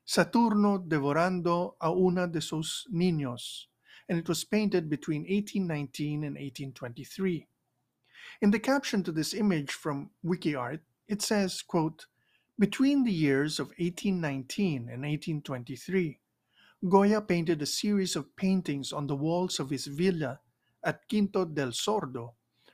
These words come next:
all of which portrayed a terrible, fantastical, or morbid imagery. These paintings are now called the Black Paintings, referring to the mental state of Goya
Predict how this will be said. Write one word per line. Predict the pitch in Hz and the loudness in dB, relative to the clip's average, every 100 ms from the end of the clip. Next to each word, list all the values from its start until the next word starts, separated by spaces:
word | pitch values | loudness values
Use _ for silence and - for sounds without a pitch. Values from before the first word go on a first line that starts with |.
| _ | _
all | 220 233 | 4 4
of | 190 | 4
which | 196 - - | 2 2 -2
portrayed | 151 - - 175 156 | -4 -2 -2 0 0
a | 127 _ - | -4 _ -2
terrible, | 196 196 185 190 196 196 _ _ | 0 2 0 0 -2 -4 _ _
fantastical, | - 147 139 170 175 - 175 175 170 190 | -6 -4 0 0 0 -2 -4 0 0 -2
or | 151 143 | -4 -4
morbid | 139 143 139 156 - | -2 -4 -2 -4 -4
imagery. | 196 196 151 - 120 120 _ _ _ _ _ - - | 0 2 0 -6 -10 -16 _ _ _ _ _ -20 -6
These | 208 202 - | 0 2 2
paintings | 254 262 233 190 - | 2 2 2 0 0
are | 165 | 0
now | 180 185 | 2 0
called | - 160 151 156 - | 0 -2 0 -4 -8
the | 175 175 | -4 -2
Black | 151 196 208 208 | 0 0 -2 -4
Paintings, | 143 139 127 120 120 - - _ _ | -6 -6 -8 -12 -12 -14 -16 _ _
referring | - 165 - 196 196 190 | 0 2 4 6 4 2
to | 180 | -2
the | 151 | -2
mental | 151 165 160 | 0 -2 -4
state | 143 - 160 143 | -6 -4 -4 -6
of | 123 151 | -8 0
Goya | 180 190 135 120 | 2 4 0 -4